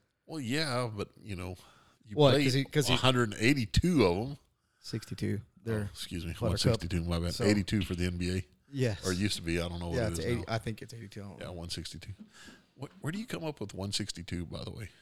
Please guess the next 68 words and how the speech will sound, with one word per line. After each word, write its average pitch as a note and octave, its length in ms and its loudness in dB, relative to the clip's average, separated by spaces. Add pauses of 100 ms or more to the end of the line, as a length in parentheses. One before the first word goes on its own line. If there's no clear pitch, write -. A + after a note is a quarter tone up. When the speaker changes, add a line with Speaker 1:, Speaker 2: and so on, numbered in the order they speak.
(120)
Speaker 2:
I A#2+ 60 0
don't B2 140 0
know. G#2+ 180 2
It's G2 100 -2
too - 160 -2
many A2+ 160 2
games. G#2 320 -4 (160)
Speaker 1:
It G#2 80 0
is. F#2+ 300 2 (280)
Speaker 2:
It's - 160 -14 (100)
way A2 160 -2
too G#2 140 -10
many A2 180 -4
games. G#2 320 -8
Speaker 1:
It F#2+ 120 -6
is, F#2 220 -4
Speaker 2:
But G#2+ 120 -4
Speaker 1:
but, - 80 -12 (220)
but G#2+ 160 -2
it G2+ 80 -2
had A#2+ 180 4
to G2+ 60 -2
last G2+ 260 2
all F#2 140 2
summer G2 260 0
long, F2+ 300 -8
so - 80 -12
maybe G2 240 -10
that G2+ 140 -8
was F#2+ 120 -12
part - 220 -12
of D2 100 -10
it, - 100 -16
too. - 180 -10 (280)
Speaker 2:
Yeah, D3+ 220 -6 (100)
t-, - 140 -12 (560)
man, D#3+ 120 -8
I F3+ 60 -18
don't A3+ 180 -8
even A#2+ 120 -4
know A#2+ 80 -4
what A#2+ 140 -4
you're G#2 120 -12
talking - 280 -8
about. A2 280 -8
He's A2 140 -8
been A2+ 240 -2
no A2 140 -2
bueno. G#2+ 460 -8 (300)
Speaker 1:
Dude, F#3+ 300 -2
he C3 240 -2 (180)
Speaker 2:
Look A#3 160 4
at D#4+ 160 8
Speaker 1:
after E4 60 8
Speaker 2:
his D4+ 180 6
record. C4+ 400 4
Look B3+ 140 0
at C4+ 60 0
his A#3+ 140 4
Speaker 1:
look, C4 220 6
look A#3+ 100 8
at B3+ 100 10
his C#4 160 8
Speaker 2:
E - 0 -
R C#3+ 60 8
A. A#2+ 40 6
Speaker 1:
years G#3+ 320 4 (240)
at, D3+ 140 0